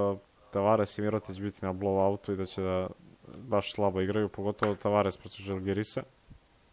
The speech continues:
Zato ga ne bih birao. Mirotić tu i tamo, hajde, ali, e, Tavaresa baš ne bih birao, jer Real ima i tu i Abusela i Poirier. I,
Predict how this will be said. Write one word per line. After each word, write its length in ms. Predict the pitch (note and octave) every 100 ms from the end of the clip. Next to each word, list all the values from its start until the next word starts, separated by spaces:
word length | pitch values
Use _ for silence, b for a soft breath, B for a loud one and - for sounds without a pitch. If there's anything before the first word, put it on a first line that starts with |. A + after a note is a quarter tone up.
| _ -
Zato 360 | - G#2+ A2 -
ga 80 | G2+
ne 140 | G2
bih 200 | F#2 F2+
birao. 340 | F#2+ F#2 A2 C3 - b b b b b b _ _ _ _
Mirotić 520 | A2 A#2+ C3+ A#2+ G2+
tu 140 | -
i 40 | A2+
tamo, 360 | - G#2 F#2
hajde, 300 | F#2 F#2+ G2+
ali, 320 | G2 F#2+ F#2+ G2 - _ - - _
e, 100 | G2+ G2
Tavaresa 460 | - G#2 G#2+ G#2+ G#2
baš 220 | A2 G#2
ne 80 | G#2+
bih 120 | G2+
birao, 220 | G#2 A2
jer 500 | G2+ G2+ - - - G#2
Real 220 | G#2 G2+
ima 200 | G#2 G2
i 100 | F#2
tu 200 | - G2+
i 100 | F#2+
Abusela 560 | F#2 G2 - G#2+ G2+
i 280 | F#2+ F#2 F2+ E2+
Poirier. 560 | G2 F2+ F#2 G2 A#2 A#2+ B B B B B B B B B B _ _
I, 320 | - G#2 G#2